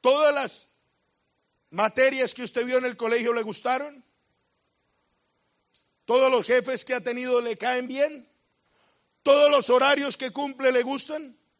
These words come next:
Entonces, ¿por qué no renuncia? ¿Tiene que ir todos los días a su trabajo?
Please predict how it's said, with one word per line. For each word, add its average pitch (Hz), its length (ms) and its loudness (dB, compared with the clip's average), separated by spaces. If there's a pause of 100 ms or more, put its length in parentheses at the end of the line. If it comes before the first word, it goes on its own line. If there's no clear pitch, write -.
(720)
Entonces, 202 240 -4
¿por 208 120 -6
qué 208 120 -4
no 214 100 -2
renuncia? 214 540 -6 (2500)
¿Tiene 254 280 8
que 269 100 2
ir 247 140 0
todos 262 260 8
los 240 160 2
días 262 320 -2
a 226 80 -4
su 233 140 -6
trabajo? 254 540 0